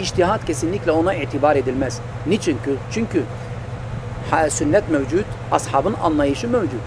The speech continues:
yani sünnete ve ashabın anlayışına aykırı olduğu zaman o imam ne kadar büyük olursa olsun o meselede onun görüşü itibar edilmemesi gerekiyor. Çünkü esas itibar neyedir? Kur'an,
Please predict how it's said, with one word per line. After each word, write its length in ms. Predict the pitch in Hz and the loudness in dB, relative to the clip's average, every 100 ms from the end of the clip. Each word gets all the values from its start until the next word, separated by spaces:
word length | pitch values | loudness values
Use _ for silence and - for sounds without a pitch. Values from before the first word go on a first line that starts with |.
| - - - | -8 -8 -2
yani 220 | 131 120 | -2 -2
sünnete 420 | - 139 127 202 | -4 -4 2 6
ve 40 | 190 | 6
ashabın 420 | 175 - 156 202 | 4 2 0 2
anlayışına 600 | 180 170 156 147 180 202 | 0 2 4 4 4 4
aykırı 340 | 180 165 180 | 4 2 4
olduğu 400 | 196 165 170 208 | 6 6 6 4
zaman 280 | 208 165 127 - - - - | 4 2 2 -4 -10 -8 4
o 180 | 226 233 | 6 8
imam 400 | 202 202 226 196 | 6 4 4 6
ne 80 | 269 - | 4 4
kadar 320 | 220 196 170 | 6 6 6
büyük 220 | 175 175 | 2 4
olursa 360 | 160 165 - 160 | 6 6 4 6
olsun 500 | 156 - 233 302 302 - - - - - - | 6 4 4 4 2 -4 -10 -10 -10 0 8
o 160 | 233 | 10
meselede 720 | 214 185 - 180 180 185 254 262 - 165 | 8 2 4 4 6 6 4 2 0 2
onun 260 | 196 208 | 2 4
görüşü 340 | 160 156 151 - | 4 4 2 0
itibar 460 | 175 160 147 180 | -2 0 4 6
edilmemesi 580 | 165 170 196 160 139 131 | 6 2 2 0 0 -2
gerekiyor. 420 | 120 120 - 113 - - - - - - - | 0 -2 -2 -6 -6 -8 -8 -10 -10 -10 0
Çünkü 360 | 208 214 196 196 | 2 4 2 4
esas 400 | 165 - 240 - | 2 6 4 4
itibar 480 | 185 156 175 175 160 | -2 0 6 6 8
neyedir? 360 | 165 208 175 190 - - - - - - - - - - | 6 6 4 2 -4 -10 -8 -8 -8 -8 -8 -8 -8 -4
Kur'an, 440 | 147 - 143 156 | -2 0 4 4